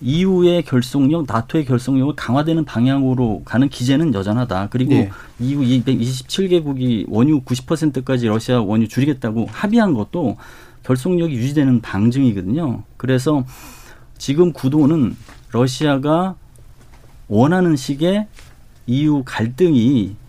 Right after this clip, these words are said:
Speaker 1: 이루어지는 움직임은 포착되지 않고
Speaker 2: 음.
Speaker 1: 있다는 게 저의 판단입니다.
Speaker 2: 예, 공동, 공동의 이제 유럽의 발러 전선을 유지한 채 이제 내부의 어떤 선택지의 차이 정도로 지금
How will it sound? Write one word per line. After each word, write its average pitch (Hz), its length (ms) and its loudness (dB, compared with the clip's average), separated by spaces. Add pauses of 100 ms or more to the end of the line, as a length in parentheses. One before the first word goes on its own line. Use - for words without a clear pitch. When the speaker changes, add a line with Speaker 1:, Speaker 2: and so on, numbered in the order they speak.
(240)
Speaker 1:
이루어지는 131 460 2
움직임은 117 480 0
포착되지 - 600 -6
않고 98 240 -4
Speaker 2:
음. 110 120 2
Speaker 1:
있다는 104 280 -2
게 95 60 -8
저의 92 200 -8
판단입니다. 113 440 -6
Speaker 2:
예, 98 120 -2
공동, 147 460 -2
공동의 139 540 4
이제 113 240 0
유럽의 147 380 2
발러 131 500 0
전선을 123 920 2
유지한 123 540 0
채 190 100 -2
이제 147 160 2
내부의 120 380 2
어떤 110 240 0
선택지의 208 500 0
차이 131 240 -2
정도로 113 920 -2
지금 107 360 -4